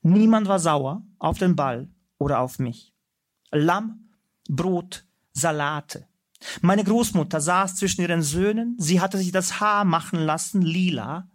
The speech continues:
das allmächt-, die allmächtigen Wicklerlocken, ein strahlendes Lila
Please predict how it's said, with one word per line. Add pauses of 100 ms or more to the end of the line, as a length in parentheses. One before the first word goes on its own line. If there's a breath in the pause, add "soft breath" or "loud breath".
(200)
das
allmächt-,
die
allmächtigen
Wicklerlocken,
ein
strahlendes
Lila